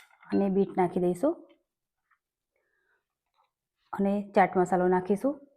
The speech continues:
પછી જીરું પાવડર નાખીશું અને કોથમીરને,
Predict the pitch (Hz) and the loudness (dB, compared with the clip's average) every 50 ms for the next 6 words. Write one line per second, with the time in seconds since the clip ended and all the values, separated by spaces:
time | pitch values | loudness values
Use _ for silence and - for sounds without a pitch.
0 | _ _ _ _ _ _ _ _ _ _ _ _ _ _ _ _ _ _ _ _ | _ _ _ _ _ _ _ _ _ _ _ _ _ _ _ _ _ _ _ _
1 | _ _ _ _ - - - _ _ _ - 190 - 208 208 202 202 202 202 - | _ _ _ _ -20 -20 -20 _ _ _ -10 -6 -2 0 0 0 -2 -4 -6 -10
2 | - _ _ _ _ _ _ _ _ _ _ _ _ _ _ _ - 202 - - | -16 _ _ _ _ _ _ _ _ _ _ _ _ _ _ _ -10 -10 -10 -10
3 | - - - 220 226 233 226 226 208 185 180 180 180 185 170 175 - 185 175 - | -12 -4 2 4 6 6 8 6 6 6 6 4 2 0 -2 -2 -4 -6 -6 -6
4 | 226 254 269 - _ _ _ _ _ _ _ _ _ _ _ _ _ _ _ _ | -6 -6 -8 -10 _ _ _ _ _ _ _ _ _ _ _ _ _ _ _ _
5 | _ _ _ _ _ _ _ - - - _ _ _ _ _ - - - - _ | _ _ _ _ _ _ _ -20 -20 -20 _ _ _ _ _ -16 -16 -16 -20 _
6 | _ - - - _ - _ - - - - 202 196 190 196 202 220 214 - - | _ -16 -16 -16 _ -20 _ -20 -10 -4 -2 0 2 2 2 0 -2 -4 -8 -12
7 | _ _ _ _ _ _ _ - - - - _ _ _ _ _ _ _ _ _ | _ _ _ _ _ _ _ -20 -20 -20 -20 _ _ _ _ _ _ _ _ _
8 | _ _ _ _ _ _ _ _ _ _ _ _ - - 220 208 214 - 220 214 | _ _ _ _ _ _ _ _ _ _ _ _ 0 2 2 2 2 0 0 0
9 | 214 214 208 208 208 202 202 208 196 - _ _ | 2 2 0 0 0 -2 -2 -4 -6 -10 _ _